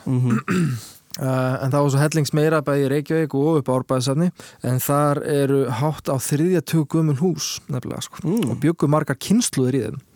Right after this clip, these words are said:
Speaker 1: Já, já.
Speaker 2: Starfsmenn Árbæjarsafns segja að þau hafi orðið vör við eitt og annað sem er erfitt að finna haldbærar skýringar á.
Speaker 1: Já.
Speaker 2: Ehm, þannig það væri gaman líka að fara upp á Árbæjarsafn og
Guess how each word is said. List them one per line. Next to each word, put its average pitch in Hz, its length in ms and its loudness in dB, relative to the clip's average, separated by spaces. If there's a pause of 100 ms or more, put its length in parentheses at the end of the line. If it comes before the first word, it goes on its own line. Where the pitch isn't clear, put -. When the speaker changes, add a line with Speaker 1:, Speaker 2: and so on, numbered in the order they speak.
(140)
Speaker 1:
Já, 127 160 0
já. 120 240 -2 (220)
Speaker 2:
Starfsmenn 160 500 0
Árbæjarsafns 143 560 -2
segja 143 320 2
að 139 80 0
þau 139 60 2
hafi 139 180 2
orðið 151 320 2
vör 170 320 2
við 156 300 2
eitt 151 240 -2
og 131 160 2
annað 147 300 0
sem 139 180 0
er 135 100 -2
erfitt 165 400 -2
að 143 160 -2
finna 151 320 0 (180)
haldbærar 143 840 -2
skýringar 131 560 -4
á. 117 40 -12 (360)
Speaker 1:
Já. 160 240 -2 (540)
Speaker 2:
Ehm, 110 480 -6
þannig 120 260 -4
það 135 160 0
væri 147 160 -2
gaman 147 320 0
líka 123 160 -4
að 117 80 -10
fara 151 220 -2
upp 120 100 -6
á 127 80 -2
Árbæjarsafn 113 480 -6
og 110 200 -8